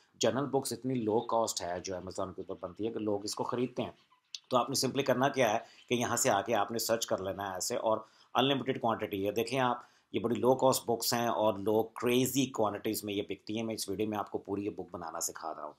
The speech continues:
ठीक है। उसके बाद आप एक और काम कर सकते हैं, जर्नल बुक्स पे आप लिखें, स्पेस दें और उसके बाद मैं simply लिखता हूँ for kids। For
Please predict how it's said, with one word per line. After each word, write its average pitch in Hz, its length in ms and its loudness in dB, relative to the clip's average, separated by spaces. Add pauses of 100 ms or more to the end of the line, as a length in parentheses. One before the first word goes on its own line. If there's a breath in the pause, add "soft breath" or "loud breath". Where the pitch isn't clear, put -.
(260 loud breath)
ठीक 147 100 2
है। 151 80 2
उसके 151 160 0
बाद 147 120 8
आप 139 160 10
एक 131 140 4
और 147 160 6
काम 131 160 2
कर 120 120 -2
सकते - 240 -4
हैं, 117 120 -2
जर्नल 110 320 -2
बुक्स 113 180 -4
पे 101 180 -4
आप 98 160 -2
लिखें, 92 280 -8 (380 loud breath)
स्पेस 131 460 2
दें 107 200 -2 (260 loud breath)
और 123 60 4
उसके 123 180 2
बाद 127 140 6
मैं 127 160 2
simply 123 280 0
लिखता 113 280 2
हूँ 107 240 0 (160)
for 127 280 8 (340)
kids। 98 220 -2 (420)
For 135 120 4